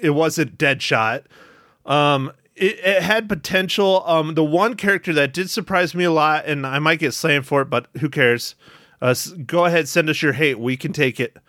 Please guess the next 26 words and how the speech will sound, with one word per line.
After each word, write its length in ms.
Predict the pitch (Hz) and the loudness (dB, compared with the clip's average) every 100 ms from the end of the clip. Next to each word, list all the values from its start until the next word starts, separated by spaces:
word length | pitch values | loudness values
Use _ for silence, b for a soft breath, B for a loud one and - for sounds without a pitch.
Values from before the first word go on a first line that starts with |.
| b b b b b - | b b b b b -4
Um, 400 | 147 139 135 131 | 0 0 -2 -2
I 120 | 139 | 0
really 300 | 170 233 269 | 2 2 2
like 260 | 202 226 - | 0 0 0
Diablo. 440 | 156 185 156 113 | 0 2 0 -2
I, 220 | 92 151 | -2 -4
Diablo 540 | 139 147 165 214 220 202 | -6 -2 0 0 0 0
was 180 | 151 139 | 0 -2
a 80 | |
really 400 | 117 131 247 185 | -4 -2 0 0
cool 240 | 131 156 135 | -2 -2 0
character 380 | 160 139 135 123 | 0 0 0 -4
in 80 | |
that 140 | 104 95 | -4 -8
movie. 340 | 98 87 - _ - | -10 -12 -18 _ -6
I 60 | |
really 440 | 131 127 180 202 143 | -4 0 2 4 4
liked 300 | 123 117 - | 2 0 -4
him, 180 | 110 107 | -6 -6
and 120 | 123 | -10
h-, 80 | - | -8
how 280 | 120 170 175 | 0 2 4
he 60 | |
was 160 | 147 123 | 2 -2
played 320 | - 135 139 | 0 0 2
was 420 | 117 104 - - | -2 -6 -10 -16